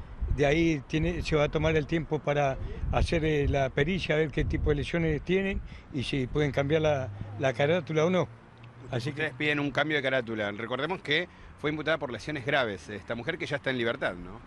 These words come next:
Speaker 1: No, ni, ni, ni eso siquiera.
Speaker 2: Ni
Speaker 1: Le,
Speaker 2: eso.
Speaker 1: le, eh, hecho confuso.
Speaker 2: Bien.
Speaker 1: Así, eh, es.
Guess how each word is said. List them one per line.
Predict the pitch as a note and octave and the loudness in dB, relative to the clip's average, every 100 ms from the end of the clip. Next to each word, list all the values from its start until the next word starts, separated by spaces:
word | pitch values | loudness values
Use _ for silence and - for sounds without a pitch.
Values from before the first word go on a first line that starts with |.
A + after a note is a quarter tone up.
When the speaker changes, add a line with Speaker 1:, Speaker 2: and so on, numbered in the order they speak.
| - | -4
Speaker 1:
No, | D#4 C4+ F3 | 0 2 0
ni, | C#3+ E3 E3 | -2 -2 0
ni, | E3 F3 | 0 0
ni | E3 A3 | 2 2
eso | G#3+ - A2+ | 0 -2 -8
siquiera. | A#2+ C3 A#2 A2 | -4 -2 -2 -4
Speaker 2:
Ni | B2+ | -4
Speaker 1:
Le, | C3 G3 | -2 -2
Speaker 2:
eso. | G#3+ | 0
Speaker 1:
le, | G#3+ | 0
eh, | G#3+ F#3+ F#3 F3+ F#3 F#3+ F#3+ - | 2 2 4 4 4 4 2 0
hecho | A#3+ G#3 F#3+ | 0 0 0
confuso. | F3 - B3+ - G2 - - - - - | 0 0 0 0 -6 -10 -16 -14 -14 -12
Speaker 2:
Bien. | - - - - | -12 -12 -8 -2
Speaker 1:
Así, | E3 A#3+ G#3 | 0 2 2
eh, | E3+ C#3+ C3+ C3 C3+ F3 C#3 | 0 0 -2 -2 -2 0 0
es. | - | 0